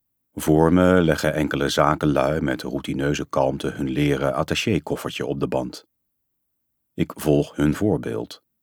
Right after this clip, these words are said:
Stel vast dat er op mijn telefoon nog geen nieuw bericht is verschenen. Niemand vermoedt iets. Toch versnel ik, zodra ik het detectiepoortje voorbij ben, mijn pas,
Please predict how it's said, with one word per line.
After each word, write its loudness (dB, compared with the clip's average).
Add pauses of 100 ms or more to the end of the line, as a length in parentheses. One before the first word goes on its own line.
(380)
Stel -2
vast -2
dat -8
er -4
op -6
mijn -4
telefoon -2
nog -2
geen -2
nieuw 0
bericht -8
is -8
verschenen. -12 (1040)
Niemand 2 (280)
vermoedt -6
iets. -12 (1120)
Toch 0 (100)
versnel 2
ik, -6 (100)
zodra 0
ik -2
het -10
detectiepoortje -4
voorbij 0
ben, 2
mijn 2
pas, 0